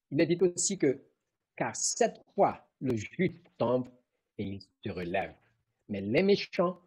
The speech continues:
sont précipités dans le malheur. » Si des fois vous retombez, vous rechutez encore, relevez-vous par le Seigneur Jésus-Christ, car, car vous êtes une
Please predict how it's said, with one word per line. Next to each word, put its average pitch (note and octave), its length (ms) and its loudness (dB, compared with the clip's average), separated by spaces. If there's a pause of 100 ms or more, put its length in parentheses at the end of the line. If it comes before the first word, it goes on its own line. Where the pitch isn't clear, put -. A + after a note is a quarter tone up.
(120)
sont - 320 0
précipités C3+ 840 0 (260)
dans A#2 120 -4
le A2 180 0
malheur. » F2+ 580 -4 (500)
Si - 220 -16
des C#3 200 2
fois - 400 -4 (440)
vous A#2+ 320 -2 (240)
retombez, A#2 840 2
vous G#2 120 -8
rechutez B2+ 380 -2
encore, A2 480 -4 (260)
relevez-vous A#2+ 920 2 (400)
par A2+ 180 -4
le A2 100 -2
Seigneur G#2+ 560 -2
Jésus-Christ, G2+ 800 -8 (480)
car, G2 180 -2 (380)
car C3 340 2 (260)
vous A2 200 -2
êtes A#2+ 220 0
une G#2+ 200 -6